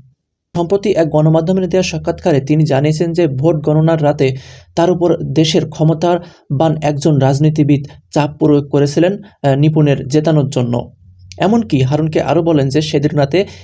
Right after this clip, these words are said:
একের পর এক ফোন, আহ, দেয় এবং ভয়ভীতি দেখানো হয় বা তুলে নিয়ে যাওয়ারও ভয় দেখানো হয় তাকে। তাকে বলা হয় একটা জায়গায় যেতে, সেখানে বড় অঙ্কের টাকা রাখা আছে, কিন্তু সেটা, সেটাতে রাজি হলো না। রাজি না হওয়ার পরে মামলা হলো,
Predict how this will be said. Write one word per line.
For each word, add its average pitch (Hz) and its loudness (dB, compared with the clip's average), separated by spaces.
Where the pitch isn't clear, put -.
একের 196 -2
পর 185 -2
এক 156 -2
ফোন, 175 -4
আহ, 135 2
দেয় 143 2
এবং 151 0
ভয়ভীতি 147 0
দেখানো 135 -2
হয় 175 -2
বা 156 -2
তুলে 185 4
নিয়ে 208 4
যাওয়ারও 165 0
ভয় 156 4
দেখানো 135 0
হয় 131 -4
তাকে। 131 -4
তাকে 151 0
বলা 151 0
হয় 160 2
একটা 139 -2
জায়গায় 147 2
যেতে, 151 0
সেখানে 160 0
বড় 143 2
অঙ্কের 147 -4
টাকা 147 0
রাখা 131 -2
আছে, - -4
কিন্তু 147 -4
সেটা, 151 -4
সেটাতে 143 -2
রাজি 139 2
হলো 170 4
না। 185 0
রাজি 151 2
না 180 0
হওয়ার 165 -2
পরে 151 0
মামলা 143 0
হলো, 165 2